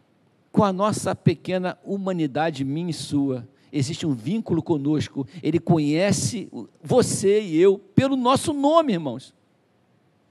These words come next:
Eu acho isso impressionante, essa conexão da et-,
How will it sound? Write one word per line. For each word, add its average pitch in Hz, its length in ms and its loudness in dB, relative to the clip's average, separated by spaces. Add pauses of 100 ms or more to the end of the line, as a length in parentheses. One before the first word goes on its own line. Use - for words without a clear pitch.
(720)
Eu 247 160 4
acho 277 280 2
isso 320 240 -2
impressionante, 302 760 0
essa - 140 -2
conexão 277 680 0
da 262 220 0
et-, - 80 -8